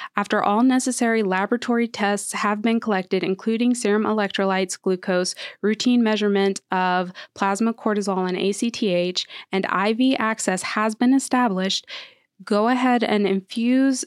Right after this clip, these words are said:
two to three liters of isotonic saline or five percent dextrose in isotonic saline as quickly as possible and give a bolus of hydrocortisone, one hundred milligrams I V, followed by five hundred milligrams I V every six hours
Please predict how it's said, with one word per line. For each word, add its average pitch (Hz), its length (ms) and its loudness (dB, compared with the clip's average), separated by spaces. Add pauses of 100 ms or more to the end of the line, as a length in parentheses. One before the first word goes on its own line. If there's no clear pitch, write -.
(120)
two 254 220 2
to 294 140 2
three 262 240 2
liters 220 360 2
of 190 220 -2
isotonic 240 600 0
saline 196 420 2
or 185 160 -2
five 190 320 -2
percent 240 360 0
dextrose 202 520 -2
in 214 200 0
isotonic 185 680 -2
saline 190 440 -2
as 190 180 -2
quickly 262 440 0
as 269 120 0
possible 185 640 -2 (260)
and 196 140 0
give 208 200 0
a 214 100 2
bolus 214 520 -2
of 190 140 -2
hydrocortisone, 196 960 0 (420)
one 202 200 0
hundred 247 320 2
milligrams 214 560 2
I 196 200 0
V, 185 420 0 (360)
followed 233 320 4
by 190 200 -2
five 202 340 -2
hundred 233 220 0
milligrams 196 540 2
I 190 140 0
V 190 320 -2
every 202 320 0
six 240 360 -2
hours 185 500 0